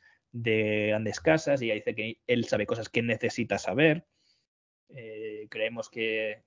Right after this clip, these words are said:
que necesita saber sobre magia porque que es, parece que se está entrenando, pero también, y aprende nudos íricos y aprende muchas cosas, pero también, eh, igual también le interesa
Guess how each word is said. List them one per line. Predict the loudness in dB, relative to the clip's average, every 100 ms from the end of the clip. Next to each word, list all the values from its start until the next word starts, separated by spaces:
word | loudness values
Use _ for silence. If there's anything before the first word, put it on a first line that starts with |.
| _
que | -6 -2
necesita | -2 -4 -8
saber | -2 0 0 -2
sobre | -6 -4
magia | 0 2 2 0
porque | 0 -4 -4 -8 -8
que | -4
es, | -2
parece | 0 -2
que | -4
se | -8
está | -8 -8
entrenando, | -6 -4 -4 -4 -8 -8 _ _ _ _ _ _ _ _
pero | 6 8 8
también, | 6 2 4 2 -4 _ _
y | 2
aprende | 2 4
nudos | 0 4
íricos | 4 4 0
y |
aprende | -2 -4
muchas | -4 -6
cosas, | -6 -6 0
pero | 2 2
también, | 2 4 4 4 -4 _ _ _
eh, | 0 4 4 4 0 0 0 0 -2 -4 -4
igual | 2 4 6 4
también | 4 2 2
le | 0
interesa | 0 -2 -2 -4